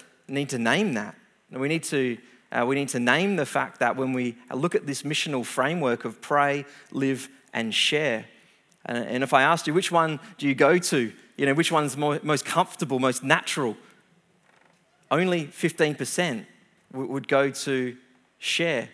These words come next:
Maybe not even fifteen percent. Fifteen percent are sharing, but maybe that isn't their go-to. So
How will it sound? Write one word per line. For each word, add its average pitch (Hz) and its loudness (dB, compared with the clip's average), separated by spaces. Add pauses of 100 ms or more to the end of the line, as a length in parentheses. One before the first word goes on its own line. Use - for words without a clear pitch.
Maybe 175 4
not 165 4
even 208 2
fifteen 123 -4
percent. 104 -8 (320)
Fifteen 156 -2
percent 143 0
are 147 4
sharing, 143 2
but 135 4 (260)
maybe 139 2
that 131 2
isn't 131 -6
their 120 0
go-to. 120 -4
So 147 0